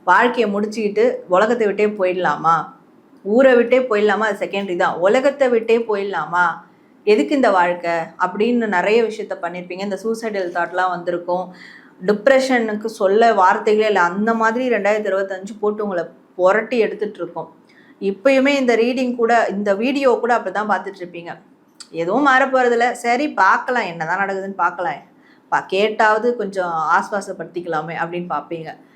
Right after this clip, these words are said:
ஆனா நிச்சயமா இந்த ரெண்டாயிரத்தி இருபத்தி ஆறாம் ஆண்டு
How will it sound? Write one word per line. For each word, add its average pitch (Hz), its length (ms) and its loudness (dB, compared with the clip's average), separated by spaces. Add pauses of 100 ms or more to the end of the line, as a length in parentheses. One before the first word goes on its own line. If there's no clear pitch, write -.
(300)
ஆனா 190 320 0
நிச்சயமா 226 800 -2
இந்த 196 220 -2
ரெண்டாயிரத்தி 214 480 0
இருபத்தி 202 420 0
ஆறாம் 196 440 4
ஆண்டு 175 500 -4